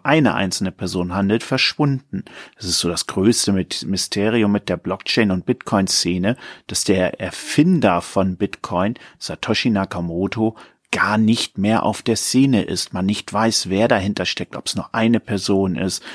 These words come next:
ob's mehrere Personen ist. Gibt's ganz viele Theorien, ob der noch lebt, ob der tot ist. Es ist wahrscheinlich so, dass dieser Satoshi Nakamoto allerdings einer der größten Eigner von Bitcoin heute noch ist.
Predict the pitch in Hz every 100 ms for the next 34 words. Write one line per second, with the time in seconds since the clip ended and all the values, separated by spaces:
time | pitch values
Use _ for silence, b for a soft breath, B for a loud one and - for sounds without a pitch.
0 | B - - 98 98 113 107 - 101 95
1 | 95 92 - 92 - - 120 135 - 123
2 | 113 - 110 90 90 107 104 82 - 98
3 | 98 87 104 120 - 107 104 - - 113
4 | - 107 101 B B B B - 110 113
5 | 107 - - 147 165 - 131 131 110 117
6 | 104 101 - 120 117 104 110 101 117 127
7 | 98 107 - - 107 104 98 95 107 131
8 | - 110 - 113 143 - 98 92 - 90
9 | 95 - - 92 85 92 - 90 87 -
10 | 123 139